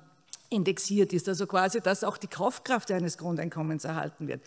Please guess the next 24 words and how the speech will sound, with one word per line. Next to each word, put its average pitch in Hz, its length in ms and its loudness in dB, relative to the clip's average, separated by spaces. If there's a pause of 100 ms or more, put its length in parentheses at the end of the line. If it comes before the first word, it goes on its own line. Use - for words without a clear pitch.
(260)
Das 208 180 -2
muss 220 200 0
man 240 120 0
natürlich 226 380 2
alles 220 240 2
mit 277 240 0
überlegen, 180 420 2
weil 170 140 2
sonst 214 320 -4
macht - 280 -2
es 220 120 -4
keinen 202 320 -2
Sinn, 262 260 0
wenn 175 200 0
wir 190 100 0
hier 185 200 0
eine 180 220 -2
einfache, 180 560 -6 (380)
kurzfristige 196 880 0 (240)
Lösung 185 480 4
für 180 320 2
ein, 190 240 0
ein, 185 260 -2
ein, 170 360 2